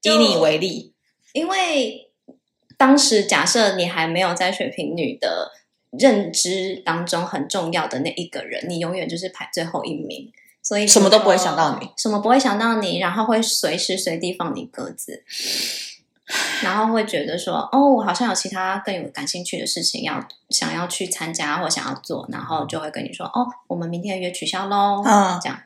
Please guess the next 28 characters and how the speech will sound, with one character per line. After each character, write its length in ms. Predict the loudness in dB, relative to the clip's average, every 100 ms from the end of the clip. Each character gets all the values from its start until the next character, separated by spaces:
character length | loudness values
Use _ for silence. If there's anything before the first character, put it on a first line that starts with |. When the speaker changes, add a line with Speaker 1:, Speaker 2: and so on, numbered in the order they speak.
| -4
Speaker 2:
哦， 220 | 4 8
我 80 | 10
睡 160 | 10
过 100 | 8
头 200 | 8 4
咯。 340 | 0 -2 -4 2 4 6 8 10 10 8 6 6 4 2 -4
Speaker 1:
之 240 | -2 0
类 260 | 2 4 4
的。 20 |
Speaker 2:
之 160 | 6 8
类 220 | 10 8
的。 160 | 4 -2
Speaker 1:
之 200 | -6 -8
类 120 | -6
的。 40 | 4
Speaker 2:
反 160 | 6
正 100 | 6
就 80 | 2
是 120 | 2
不 120 | 4 6
会 120 | 6
把 180 | 6 4
你 80 |
看 160 | 2 -4
得 60 | -4
很 180 | -8
重 260 | -4 -4 -6 -10
点。 180 | -12